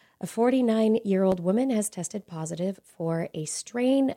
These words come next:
of E. coli resistant to a, an antibiotic, the last line of defense antibiotic called colistin. Now, colistin is a fifty-year-old drug. It's been around for a really long time, so you might think, "Wait, isn't our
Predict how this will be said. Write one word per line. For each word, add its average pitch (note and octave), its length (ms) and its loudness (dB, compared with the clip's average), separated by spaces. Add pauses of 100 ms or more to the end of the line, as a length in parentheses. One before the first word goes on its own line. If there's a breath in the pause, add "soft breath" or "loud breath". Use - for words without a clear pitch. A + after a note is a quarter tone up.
of D#3+ 280 -6
E. B3 200 -4
coli G#3 680 2
resistant F#3 680 0 (100)
to F#3 420 4 (540 loud breath)
a, F#3 420 6
an F#3+ 140 4
antibiotic, G3+ 720 2 (180)
the F3+ 220 2
last G3 500 2
line G3+ 320 4
of E3+ 140 4
defense D#3+ 520 -2
antibiotic - 880 -10
called D#3+ 400 -4 (220)
colistin. F#3+ 720 -6 (560)
Now, F3 200 2
colistin G#3+ 800 6 (240)
is G3+ 160 2
a - 20 4
fifty-year-old A#3 1000 4
drug. - 300 0
It's - 100 -12
been G#3+ 120 0
around G#3+ 460 6
for G3 160 4
a F3+ 60 8
really F3+ 180 8
long D3+ 240 4
time, D#3+ 320 -4
so E3+ 140 -8
you E3+ 100 -2
might F#3+ 220 -4
think, E3 180 -8
"Wait, - 300 -2
isn't E3+ 200 -4
our F#3 200 -4